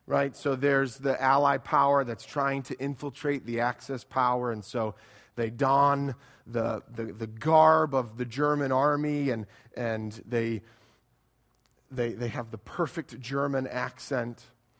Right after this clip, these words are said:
But, you know, one of the hardest things for a spy is to shake an accent, and that's what can give you away. There's this, uh,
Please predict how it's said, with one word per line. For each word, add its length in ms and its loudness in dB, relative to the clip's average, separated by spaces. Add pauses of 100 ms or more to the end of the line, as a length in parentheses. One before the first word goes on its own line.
(380)
But, 160 0
you 40 4
know, 100 10
one 180 6
of 80 4
the 80 8
hardest 400 4
things 440 0 (120)
for 720 6 (300)
a 100 0
spy 720 4
is 280 2
to 140 -2
shake 640 0
an 100 -2
accent, 600 -2
and 120 -2
that's 240 0
what 200 -2
can 180 -2
give 240 0
you 160 -2
away. 380 2
There's 260 -4
this, 260 -4 (380)
uh, 260 0